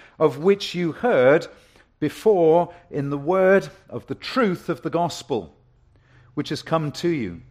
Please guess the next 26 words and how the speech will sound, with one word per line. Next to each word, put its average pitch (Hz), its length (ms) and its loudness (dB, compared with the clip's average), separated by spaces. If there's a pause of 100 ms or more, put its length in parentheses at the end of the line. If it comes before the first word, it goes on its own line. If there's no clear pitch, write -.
It 123 100 -8
is 127 120 -6
also 117 560 -2 (400)
in 135 160 -4
the 131 80 -6
world, 123 560 0 (320)
in 110 140 -10
all 135 300 -6
the 117 80 -8
world, 85 400 -10 (220)
and 147 180 -2
is 143 140 -2
bringing 165 300 -4
forth 131 300 -4 (180)
fruit, - 560 -4 (720)
as 131 180 -2
it 143 80 -4
is 135 140 -4
also 160 440 0
among 135 280 -4
you 127 160 -6
since - 480 -6
the 131 120 -8
day 143 240 0
you 117 220 -6
heard 175 480 0